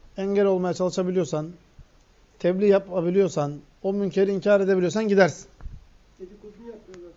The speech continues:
Speaker 2: sonra.
Speaker 1: Ama yani eğer oraya gidip de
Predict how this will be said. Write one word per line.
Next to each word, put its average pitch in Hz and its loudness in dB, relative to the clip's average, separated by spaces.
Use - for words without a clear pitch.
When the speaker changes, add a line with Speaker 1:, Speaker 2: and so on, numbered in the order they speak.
Speaker 2:
sonra. 175 -20
Speaker 1:
Ama 226 0
yani 226 2
eğer 226 2
oraya 214 0
gidip 214 -4
de 175 0